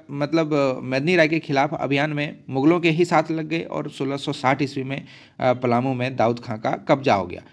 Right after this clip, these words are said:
क्यों? क्योंकि मेदनी राय उसी के साथ लग गया कि चलो भाई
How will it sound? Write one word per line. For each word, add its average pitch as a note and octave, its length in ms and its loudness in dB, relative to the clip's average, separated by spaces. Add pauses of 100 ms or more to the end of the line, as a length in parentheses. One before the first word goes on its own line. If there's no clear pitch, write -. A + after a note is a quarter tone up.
(200)
क्यों? G#3 140 0 (360)
क्योंकि F3 220 2
मेदनी E3 340 2
राय F3 160 6
उसी E3+ 180 -2
के F3 120 4
साथ E3 200 2
लग E3 120 -4
गया E3 140 -2
कि D3+ 140 -2
चलो D3+ 220 0
भाई D#3+ 300 -2